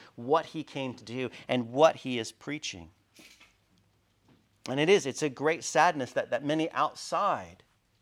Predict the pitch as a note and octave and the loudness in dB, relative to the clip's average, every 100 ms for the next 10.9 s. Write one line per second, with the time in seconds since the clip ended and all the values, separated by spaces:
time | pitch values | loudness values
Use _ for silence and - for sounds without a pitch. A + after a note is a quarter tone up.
0 | _ _ C3+ C#3+ - E3+ F3+ D#3+ B2+ C#3 | _ _ -4 -4 -2 0 0 0 -2 0
1 | E3 D3+ C3 C3 C3+ B2 D3+ D3 - - | 0 0 -2 -2 0 2 2 2 -6 -16
2 | - B2+ C3+ B2+ D3+ D3+ C3 G2+ G#2 - | -6 -4 -2 -4 -4 -4 -6 -10 -18 -20
3 | - _ _ _ B2+ B2+ C3+ - D3 C#3 | -20 _ _ _ -2 0 0 -2 -6 -4
4 | B2 A#2 C#3+ - A#2 A2+ C3+ C#3 G#2 F2 | -4 -4 -4 -8 -8 -6 -6 -6 -8 -10
5 | D2+ _ _ _ _ _ _ _ _ _ | -14 _ _ _ _ _ _ _ _ _
6 | _ - A#2+ C#3 C3 A#2+ D3+ C3 C3+ G#2 | _ -16 -10 -6 -4 -2 4 4 4 -2
7 | - A2 - A#2+ A#2 A2 G#2+ G#2+ - _ | -6 -6 -2 -2 2 2 0 -6 -12 _
8 | _ _ _ _ _ _ C#3 - D#3+ D3+ | _ _ _ _ _ _ -8 -4 0 0
9 | C#3 B2+ C3+ A2+ G#2 B2+ A#2+ A2+ C#3 C#3+ | 2 2 2 0 -4 -8 -8 -8 -10 -10
10 | - - D3 C3 - _ - C3 | -12 -6 -2 -2 -6 _ -10 -10